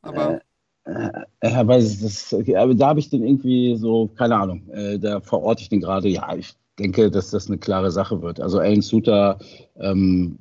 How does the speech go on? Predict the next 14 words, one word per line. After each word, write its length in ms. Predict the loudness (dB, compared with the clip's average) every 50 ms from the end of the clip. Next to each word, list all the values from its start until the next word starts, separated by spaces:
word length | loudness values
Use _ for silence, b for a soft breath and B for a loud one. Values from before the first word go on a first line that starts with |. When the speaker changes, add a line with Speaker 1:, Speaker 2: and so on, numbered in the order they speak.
| _ _
Speaker 2:
war 160 | 0 0 0
zuletzt 460 | 0 -2 -2 0 0 0 -2 -6 -14 _ _
sehr 380 | -6 0 2 4 4 4 2
stark, 480 | 0 0 0 0 0 0 -2 -2 -4 -8
also 160 | -10 -8 -10
ich 100 | -8 -6
erinnere 300 | -6 -6 -4 -2 0 0
nur 180 | 2 2 0 0
an 140 | 0 0 0
den 400 | 0 0 0 0 -2 -4 -8 _
Grand 220 | -2 0 0 0 0
Slam. 480 | 0 0 0 2 2 0 0 -2 B B B B B B B B B _ -4
Ähm, 640 | -2 0 2 4 4 4 4 2 0 -2 -6 -10 -12 -14 _ _ -20 _
ja, 320 | -14 -12 -10 -10 -12 -14